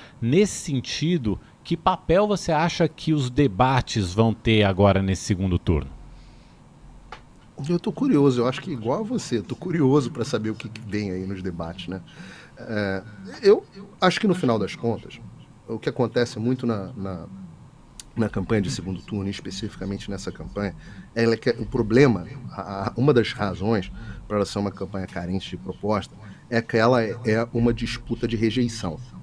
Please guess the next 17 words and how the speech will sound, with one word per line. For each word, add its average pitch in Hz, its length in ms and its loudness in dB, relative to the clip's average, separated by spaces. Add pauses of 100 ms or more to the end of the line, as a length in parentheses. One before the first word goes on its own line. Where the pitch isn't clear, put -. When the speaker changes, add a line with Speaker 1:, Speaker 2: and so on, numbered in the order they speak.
(400)
Speaker 2:
Então, 123 320 2 (260)
ganha 120 300 4
quem - 180 -2
tiver 117 340 0
menos 110 300 -2
rejeição, 107 460 -4
e 85 40 -6
pra 95 160 -4
isso 101 120 -4
você - 80 -4
precisa - 240 -8
criar 101 360 -2
mais 107 280 0
rejeição 104 500 -6
do 101 80 -6
outro 101 240 -8
lado. 80 240 -6